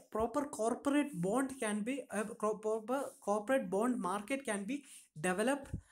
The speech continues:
uh, so that what, what has to be done is the government or the agencies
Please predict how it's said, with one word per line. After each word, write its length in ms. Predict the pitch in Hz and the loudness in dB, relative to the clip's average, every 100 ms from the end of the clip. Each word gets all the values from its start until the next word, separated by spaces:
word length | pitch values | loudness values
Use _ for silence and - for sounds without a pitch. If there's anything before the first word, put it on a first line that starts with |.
| - | -6
uh, 340 | 180 175 175 175 | 0 2 4 4
so 220 | 180 208 | 4 4
that 220 | 240 285 - | 2 0 -2
what, 320 | 196 254 240 | 2 2 2
what 220 | 196 233 | 4 4
has 180 | 247 247 | 4 0
to 100 | 247 | 0
be 120 | 262 247 | -2 0
done 220 | 247 247 | 0 0
is 180 | 294 - | -2 0
the 120 | 240 | 0
government 500 | 208 214 247 269 247 - | 2 2 2 -2 -6 -4
or 160 | 220 | -2
the 100 | 220 | 2
agencies 680 | 214 226 262 254 180 135 - | 2 2 0 0 0 -2 -6